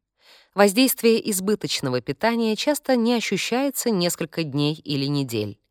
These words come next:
но обычно эффект накапливается долгие годы и по многим параметрам наносит вред иммунитету. При регулярном переедании возникает дисбаланс между потреблением и расходом энергии,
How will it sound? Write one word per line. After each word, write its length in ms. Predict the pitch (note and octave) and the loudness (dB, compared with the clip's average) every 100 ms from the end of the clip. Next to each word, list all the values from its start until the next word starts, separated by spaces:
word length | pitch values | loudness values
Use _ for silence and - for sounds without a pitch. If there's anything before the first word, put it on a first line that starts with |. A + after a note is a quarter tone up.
| _ - - - | _ -20 -14 0
но 160 | F#3 F3 | 2 4
обычно 500 | F3+ G#3+ - G#3+ G#3+ | 2 -2 0 -2 -2
эффект 360 | F#3 - C#4+ | -4 -4 -4
накапливается 800 | A#3+ A3 G3 F#3+ F3 E3+ D#3+ - | -4 0 0 0 -2 -2 -2 -4
долгие 480 | D3 D3 D3 C3+ C3+ | 0 0 0 0 -2
годы 440 | A#2+ C3+ C3+ G#2+ - _ - _ | 0 -2 -2 -4 -8 _ -20 _
и 100 | G3+ | -2
по 160 | G3 G#3 | 2 2
многим 400 | G#3+ G#3 C#3+ C#3 | 2 0 0 0
параметрам 680 | D3 E3+ G3+ D#3 C3+ B2 A2 _ | 2 2 0 -2 -4 -4 -6 _
наносит 480 | E3+ F3+ B3+ B3 - | -2 0 0 -2 -2
вред 340 | C#3 C#3 C#3 _ | 0 -2 -2 _
иммунитету. 720 | D3 C3+ B2 A2 - F2+ F2+ - _ _ _ _ _ _ - | -6 -4 -4 -6 -10 -12 -18 -20 _ _ _ _ _ _ 0
При 180 | G#3+ | 2
регулярном 500 | G#3 G3+ G#3+ G3 F3+ | 4 4 2 2 -2
переедании 760 | E3 F3+ F3+ E3+ B3+ C4+ C4 B3+ - - _ | -2 0 0 0 0 0 -2 -6 -12 -20 _
возникает 600 | G3 A3 A#3+ A#3+ D4 C4 | -2 2 2 2 4 4
дисбаланс 760 | F3+ G3+ D#3+ E3+ F3+ A#3+ G#3 - | 4 0 4 4 4 2 0 -2
между 280 | D#3+ C#3 D3+ | -2 -2 -2
потреблением 760 | D3+ D#3 C#3 E3+ A#3 F#3+ D3 | -4 -4 -2 2 2 2 0
и 200 | - E3 | 0 -2
расходом 520 | D#3 D#3+ - C#3 C#3+ - | 0 -2 -2 0 -2 -2
энергии, 680 | E3+ G3 E3+ - G#2 - | -2 -2 -4 -8 -12 -12